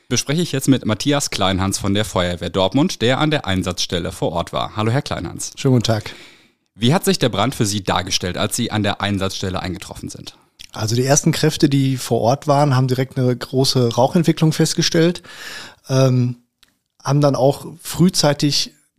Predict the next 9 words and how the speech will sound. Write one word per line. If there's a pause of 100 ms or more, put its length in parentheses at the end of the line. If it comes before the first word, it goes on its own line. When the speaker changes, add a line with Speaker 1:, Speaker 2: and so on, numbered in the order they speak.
Speaker 2:
dort
festgestellt,
dass
keine
Personen
mehr
im
Gebäude
sind.